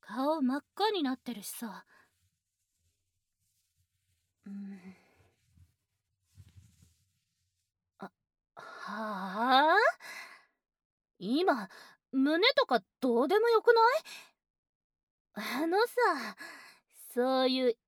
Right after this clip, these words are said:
エロいことばっか考えてるから集中できないんでしょ。あー、もうわかった。こうしよう。今から出す問題、一問解くたびに、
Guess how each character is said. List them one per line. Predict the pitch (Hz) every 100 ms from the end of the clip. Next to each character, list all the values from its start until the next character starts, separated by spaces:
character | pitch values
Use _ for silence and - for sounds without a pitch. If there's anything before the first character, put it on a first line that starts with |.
| -
エ | 262 269
ロ | 285
い | 302
こ | 240
と | 240
ば | 208 220
っ |
か | -
考 | 220 226 226
え | 240
て | 233
る | 196
か | -
ら | 170
集 | - 233 220
中 | 240
で | 233
き | 240
な | 240
い | 233
ん |
で | 240
し | - 190
ょ。 |
あ | 190 160 - _ _ _ _ _ _ _ _ _ _ _ _ _ 269 302 359 381 381 392 392 381
ー、 |
も | 359 349
う | 311
わ |
か | 294 302
っ | -
た。 | 262 277 320 302 _ _ - _ _ _ _ _ _ _
こ | 440 453
う | 480
し |
よ | 453 480 605 - - _ _ _ _ _ _ _ _ _ _ _ _ _ -
う。 | 427
今 | 466 440
か | 370
ら | 330
出 | 311 349
す | 359
問 | 302 285 285
題、 | 277 294 285 - _ _ _ _ _ _
一 | 269 277 381
問 | 359 311 240
解 | 285 294
く | -
た | 220
び | 233
に、 | 233 285 294